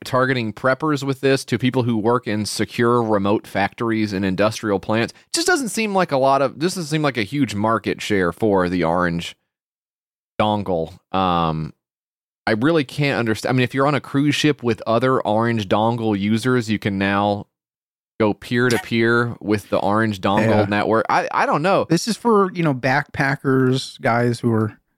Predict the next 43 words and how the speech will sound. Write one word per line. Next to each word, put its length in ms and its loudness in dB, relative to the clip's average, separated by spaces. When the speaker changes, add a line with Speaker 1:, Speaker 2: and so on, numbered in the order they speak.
Speaker 2:
doing 260 2
that 160 -4
stuff 380 -6
or 80 -4
whatever, 300 -2
or 220 0
<laughs> 560 -14
I 60 -4
guess 340 0
somebody 280 0
who 80 2
wants 180 2
to 140 -12
track 400 -2
their 160 0
pet 380 0
within 300 0
five 400 0
miles 500 0
or 40 -8
Speaker 1:
I 40 -2
don't 160 0
Speaker 2:
something 80 0
Speaker 1:
know. 160 2
Speaker 2:
like 80 -8
that. 60 -2
Speaker 1:
Can't 160 0
you 80 2
Speaker 2:
Just 260 -2
Speaker 1:
just 20 -20
Speaker 2:
get 140 4
the 80 2
Speaker 1:
I 20 -2
don't 80 -4
Speaker 2:
fucking 260 -2
AirTag 680 -4
like 180 -6
everybody 380 -2
else, 240 -10
dude? 360 -2
Speaker 1:
Or 120 2
get 200 -2
us, 240 0